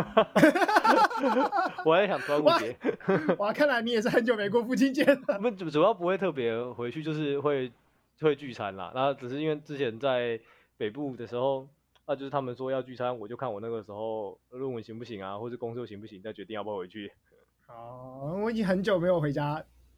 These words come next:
Speaker 1: 过任何节日了。
Speaker 2: 过年你有回去吧？我记得那个时候你有说。
Speaker 1: 过年
Speaker 2: 一点点。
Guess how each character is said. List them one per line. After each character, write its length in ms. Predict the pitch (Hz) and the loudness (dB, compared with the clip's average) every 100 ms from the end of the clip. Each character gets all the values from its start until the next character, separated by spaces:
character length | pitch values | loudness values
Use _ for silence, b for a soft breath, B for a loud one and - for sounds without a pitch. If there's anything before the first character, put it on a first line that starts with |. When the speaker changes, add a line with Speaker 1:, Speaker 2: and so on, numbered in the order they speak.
| _ _ | _ _
Speaker 1:
过 220 | 233 202 | 0 2
任 140 | 202 | 2
何 120 | 170 147 | 0 0
节 160 | 143 | -2
日 200 | 143 156 | -2 -4
了。 120 | 123 - _ _ _ _ _ _ _ _ - | -6 -12 _ _ _ _ _ _ _ _ -2
Speaker 2:
过 180 | 254 | 2
年 160 | 220 143 | 2 2
你 40 | |
有 120 | 165 110 | 0 -2
回 80 | |
去 100 | 107 | -4
吧？ 100 | 135 | -4
我 60 | 95 | -4
记 120 | 117 | -6
得 40 | 107 | -8
那 80 | |
个 120 | 120 107 | -8 -8
时 80 | |
候 80 | 104 | -10
你 60 | 107 | -12
有 100 | 95 | -14
说。 200 | 95 98 _ _ _ _ | -16 -18 _ _ _ _
Speaker 1:
过 340 | - 320 277 247 | -6 0 0 2
年 80 | |
Speaker 2:
一 220 | 190 165 160 | 2 2 2
点 0 | |
点。 400 | 156 156 160 | -2 -2 -6